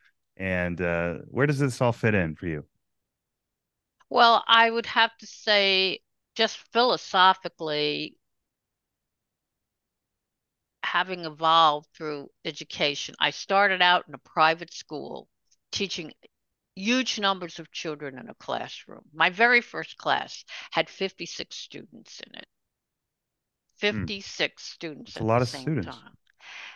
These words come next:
Speaker 2: And I started teaching very young 'cause I accelerated, went through school quickly, graduated college in three years, and so
Speaker 1: Mm-hmm.
Speaker 2: on.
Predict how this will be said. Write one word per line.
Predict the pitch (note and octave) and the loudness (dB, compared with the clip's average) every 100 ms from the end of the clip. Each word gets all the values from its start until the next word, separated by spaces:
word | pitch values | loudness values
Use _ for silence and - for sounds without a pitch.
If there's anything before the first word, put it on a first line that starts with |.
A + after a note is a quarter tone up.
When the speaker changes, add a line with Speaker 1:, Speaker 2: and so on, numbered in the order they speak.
| - _ _ _ | -20 _ _ _
Speaker 2:
And | A3+ C#4 D#4+ D4+ D4 D#4 _ _ _ _ _ _ _ _ _ _ _ _ _ _ _ | 4 6 8 6 2 -6 _ _ _ _ _ _ _ _ _ _ _ _ _ _ _
I | A#3 | -2
started | - - B3 C4+ D4 - | 0 4 6 6 4 -2
teaching | - A#3+ - G#3 F3+ | -8 -6 -6 -8 0
very | F3 G3 A3 | 4 4 4
young | F3+ C#3 C3+ D3 | 0 -2 -2 -8
'cause | - - | -10 0
I | F3 F3 F3 F3 _ | 0 0 -4 -10 _
accelerated, | F3+ - - F3 F3+ F3+ F3+ F3 F3 | -10 -6 -2 0 0 0 -2 -2 -6
went | E3 E3+ F3 | -8 -8 -8
through | - E3 | -16 -16
school | - - E3+ D#3+ D#3 D#3 E3 _ | -16 -12 -8 -8 -8 -10 -14 _
quickly, | - D#3+ - - D#3 D3+ D3 D3 _ | -6 -6 -6 -4 -2 -2 -6 -10 _
graduated | C#3+ D3 D#3+ D3+ D3+ - | -6 -4 -6 -8 -8 -8
college | - D3 C#3+ C3+ | -6 -4 -6 -10
in | D3 C#3 | -16 -16
three | D3+ C#3 | -14 -14
years, | C#3+ C#3 C#3 C#3+ | -12 -14 -14 -16
and | - - | -20 -18
so | - | -16
Speaker 1:
Mm-hmm. | - | -14
Speaker 2:
on. | - - | -12 -14